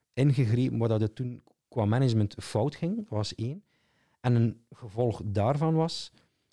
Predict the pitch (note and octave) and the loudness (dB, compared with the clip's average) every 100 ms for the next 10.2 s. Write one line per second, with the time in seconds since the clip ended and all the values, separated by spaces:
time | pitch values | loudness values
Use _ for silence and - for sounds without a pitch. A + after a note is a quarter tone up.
0 | _ _ A2+ A#2+ - - A2+ G#2+ - C3 | _ _ -4 -4 -4 -20 -6 -4 -2 -2
1 | - C#3 B2+ B2+ C#3+ C3 C3+ - A2 - | 0 0 4 2 4 2 2 0 -2 -2
2 | - B2 - D3+ E3 F#3+ - B2 C#3+ - | -2 -2 0 0 -2 -4 -2 0 0 0
3 | C#3 C3 C#3 D3+ C3+ A#2 - A#2+ - D3 | 0 2 2 2 -2 -2 -2 -2 0 0
4 | D#3+ - _ _ _ _ - A#2 A2 G#2+ | 0 -6 _ _ _ _ -2 2 2 2
5 | G#2+ D3+ C#3 A#2 A2 - A#2 G#2+ G#2+ C3 | 4 4 4 2 -2 -12 -6 -2 2 4
6 | D3+ C3+ A2+ A2 A2+ A#2 A2 G2 A2+ D3+ | 4 4 2 0 0 0 2 2 0 -2
7 | D3 D3 D3+ D#3 _ _ _ - C3+ C#3 | -4 -2 -4 -6 _ _ _ -6 -4 0
8 | B2 A2+ G#2+ A#2 G#2+ G#2 G#2 A2+ A#2 G#2+ | 0 2 0 0 0 0 2 0 0 -2
9 | - A#2+ A2 G#2 - A#2 - - D3 D3+ | -2 0 0 -2 -2 -4 -2 -4 -4 -4
10 | D#3 | -8